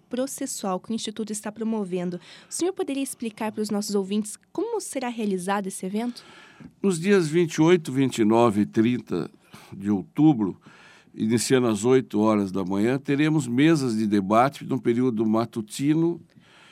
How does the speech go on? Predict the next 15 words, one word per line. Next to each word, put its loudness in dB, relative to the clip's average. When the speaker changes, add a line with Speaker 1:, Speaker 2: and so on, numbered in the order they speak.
Speaker 2:
e, 0
e -6
vespertino. 2
Quer -4
dizer, -2
pela -2
manhã 4
e 4
à 2
tarde 2
nós 0
teremos 2
em -2
dois 4
locais, -2